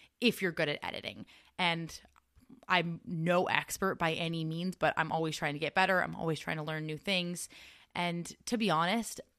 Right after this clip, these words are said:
at the end of the day, I don't think there's anything wrong with a very basically edited video. And I get very intimidated when I see really cool, really big creators do super fun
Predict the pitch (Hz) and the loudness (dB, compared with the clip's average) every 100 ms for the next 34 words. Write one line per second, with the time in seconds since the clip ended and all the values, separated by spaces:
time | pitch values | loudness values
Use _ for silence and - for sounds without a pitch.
0 | - 202 208 190 185 180 165 151 170 - | -2 -2 2 0 2 0 2 2 2 0
1 | - 170 175 175 175 170 160 - 165 156 | 0 0 0 -4 -6 -6 -6 -6 -6 -4
2 | 165 160 156 151 151 160 151 156 160 - | -6 -2 2 2 2 -2 -4 -2 -2 -6
3 | - - - - 160 165 165 165 165 - | -20 -20 -12 -4 -4 -2 -2 -2 -4 -2
4 | 151 143 170 - 165 160 147 147 156 147 | -2 0 -6 -4 -4 -2 -4 -2 -2 -2
5 | 147 160 170 190 202 - 160 147 175 165 | -2 2 4 4 2 -2 -2 -2 -4 -2
6 | 190 180 160 - - 170 160 151 147 151 | 0 0 0 -4 -8 -2 -2 -2 -2 -2
7 | 151 - 170 151 151 - - _ _ _ | -2 -4 -8 -6 -8 -12 -20 _ _ _
8 | - 196 233 214 - 214 185 180 165 160 | -6 0 2 2 0 -2 0 0 -2 -2
9 | 170 160 - 165 160 156 151 165 156 - | -4 -4 -6 -4 -4 -4 -6 -8 -8 -6
10 | - 202 185 - 180 165 160 165 | -4 -4 -4 -2 2 2 2 -2